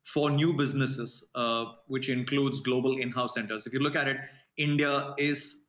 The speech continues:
a fairly large global in-house center for a lot of the international players. So a combination of front office and back office put together in India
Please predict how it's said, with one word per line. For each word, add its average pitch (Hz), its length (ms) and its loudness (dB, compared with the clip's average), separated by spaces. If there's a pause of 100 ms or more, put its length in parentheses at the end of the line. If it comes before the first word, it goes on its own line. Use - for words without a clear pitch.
a 117 40 -6
fairly 143 420 0
large 131 580 0
global 123 360 0 (100)
in-house 120 420 -6
center 120 320 -4
for 120 260 -12
a 120 40 -2
lot 120 200 0
of 120 80 -2
the 127 100 -2
international 110 600 -6
players. 113 360 -4 (540)
So - 220 -4
a 143 80 -4
combination 160 840 0
of 127 220 -4
front 131 240 0
office 131 320 -2
and 113 140 -2
back 120 240 0
office 117 300 -2
put - 220 -8
together 117 440 -2
in 110 160 -2
India 113 320 0